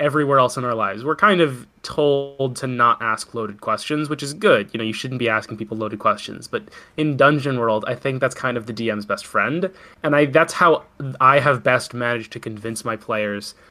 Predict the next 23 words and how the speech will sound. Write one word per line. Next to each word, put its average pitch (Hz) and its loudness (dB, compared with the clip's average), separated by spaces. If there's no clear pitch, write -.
to 127 -14
take - -6
that 131 0
responsibility. 117 2
The 123 -6
examples, 120 0
like, 156 4
there 170 4
is, 196 6
in 156 0
my 147 6
opinion, 135 -4
you 143 -4
know, 120 0
taking 139 -2
it 127 0
a 117 -2
bit - 0
too 175 2
far. 143 6
I 143 6
don't 143 0
like 131 0